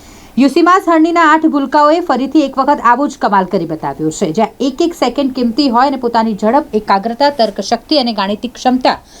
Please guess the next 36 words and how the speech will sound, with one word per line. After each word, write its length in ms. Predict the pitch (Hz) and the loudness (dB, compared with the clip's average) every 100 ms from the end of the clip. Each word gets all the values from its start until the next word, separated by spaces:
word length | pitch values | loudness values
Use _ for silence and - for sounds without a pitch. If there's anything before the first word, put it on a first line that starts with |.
| - - - | -20 -20 -4
સાબિત 400 | 320 302 392 - | 0 2 0 0
કરવાની 420 | 302 202 160 165 | 0 0 -2 -6
હોય, 220 | 160 151 - - - | -6 -8 -12 -14 -2
એવી 180 | 240 254 | 2 2
યુસી 220 | 254 302 | 2 2
માસની 340 | 285 285 302 320 | 2 2 2 2
મેન્ટલ 380 | 220 208 262 | 2 0 0
એરિથમેટિક 500 | 226 233 233 254 262 | 0 0 -2 -2 -4
સ્પર્ધા 380 | - 233 208 277 247 | -2 -2 2 2 2
બરોડા 280 | 202 214 226 | 2 2 2
ખાતે 300 | 233 220 247 | 0 -2 -2
યોજાઈ 420 | 208 196 226 247 | 2 2 2 0
હતી, 200 | 254 349 427 - - - - - - | -2 -2 -4 -8 -20 -20 -20 -18 -2
અ, 120 | 214 202 196 - - - - - - - - - | 2 2 0 -12 -20 -20 -20 -20 -20 -20 -20 -6
જેનું 260 | - 277 277 | 0 2 4
આયોજન 460 | 254 277 277 359 | 4 2 0 0
અલગ 260 | 240 247 262 | 0 2 2
અલગ 160 | 262 254 | 2 2
લેવલની 300 | 240 254 254 | 2 2 0
સ્પર્ધામાં 520 | 254 220 240 240 339 | 2 0 0 -2 -2
સત્તોતેરથી 720 | 240 - 233 233 247 233 254 - | -4 0 0 2 -2 -2 -6 0
પણ 240 | 254 208 | 0 0
વધારે 320 | 196 220 240 | 0 0 2
બાળકોએ 400 | 214 202 208 254 | 2 0 0 0
ભાગ 320 | 240 240 233 | 2 0 0
લીધો 240 | 247 254 240 | -2 -2 0
હતો. 140 | 294 | -2
કોઈ 200 | 311 214 | 2 4
પણ 160 | 226 220 | 2 2
પ્રકારના 360 | 214 214 214 208 | 0 0 0 -2
કેલ્ક્યુલેટર 600 | 196 190 262 247 262 269 | -2 -2 0 0 0 -2
કે 200 | 277 254 | -2 -2
ઇલેક્ટ્રોનિક 540 | 208 208 - 240 247 233 | 0 -2 0 -2 0 -2
સાધનની 400 | 190 214 226 214 | 0 0 0 -2
મદદ 180 | 185 208 | 0 2
વગર 280 | 285 214 | 2 0